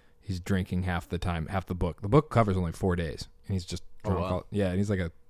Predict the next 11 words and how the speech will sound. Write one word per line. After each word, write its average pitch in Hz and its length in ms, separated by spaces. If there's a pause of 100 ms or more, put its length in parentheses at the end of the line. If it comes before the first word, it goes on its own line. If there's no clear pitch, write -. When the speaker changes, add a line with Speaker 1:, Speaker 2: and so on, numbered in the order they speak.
Speaker 1:
thirteen, 107 440
fourteen-year-old 92 560
kid. 85 360 (600)
But 98 140
the 104 100
way 107 260
that 120 280
author 98 500
wrote 90 300
the - 60
book 90 640